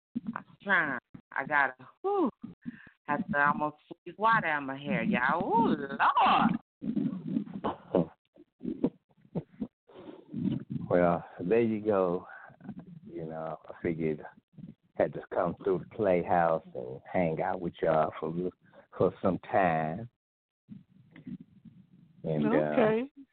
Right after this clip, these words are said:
Speaker 2: yeah, yeah. You all right, Lady V?
Speaker 3: That's
Speaker 2: You good? You good?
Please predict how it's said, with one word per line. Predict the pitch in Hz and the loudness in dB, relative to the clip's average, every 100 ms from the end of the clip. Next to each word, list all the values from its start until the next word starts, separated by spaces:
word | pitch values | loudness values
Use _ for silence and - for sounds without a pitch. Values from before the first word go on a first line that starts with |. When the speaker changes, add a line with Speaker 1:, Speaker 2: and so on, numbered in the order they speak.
| _ _ _ - | _ _ _ 0
Speaker 2:
yeah, | 135 196 185 - - - - - | 2 2 2 -2 -2 -6 -6 0
yeah. | 180 233 233 135 85 76 _ _ _ _ _ _ _ _ _ _ _ _ _ _ _ _ _ _ _ _ - | 2 4 6 6 4 0 _ _ _ _ _ _ _ _ _ _ _ _ _ _ _ _ _ _ _ _ -6
You | 92 95 | 0 4
all | 104 | 6
right, | 123 123 | 6 4
Lady | 127 123 | 4 2
V? | 123 135 | -2 -2
Speaker 3:
That's | 196 | 0
Speaker 2:
You | 254 92 | -2 -2
good? | 113 131 135 135 | 0 0 0 -4
You | 90 87 | -6 -4
good? | 107 143 143 | -4 -2 -4